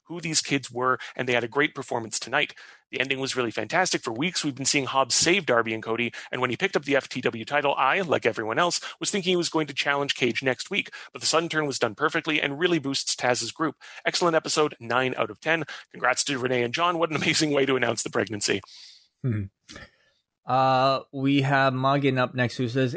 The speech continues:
Speaker 2: "A E W has shown signs of progress with their women's division.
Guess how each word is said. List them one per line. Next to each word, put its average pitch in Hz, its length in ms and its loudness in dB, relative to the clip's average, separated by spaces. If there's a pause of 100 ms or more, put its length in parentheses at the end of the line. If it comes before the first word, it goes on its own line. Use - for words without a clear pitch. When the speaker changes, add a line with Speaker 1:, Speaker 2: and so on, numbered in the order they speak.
Speaker 2:
"A 147 60 2
E 220 140 4
W 185 260 4
has 135 100 4
shown 156 300 2
signs 165 300 2
of 147 80 -2
progress 143 400 2
with 117 100 -8
their 98 140 -2
women's 120 280 0
division. 98 400 -4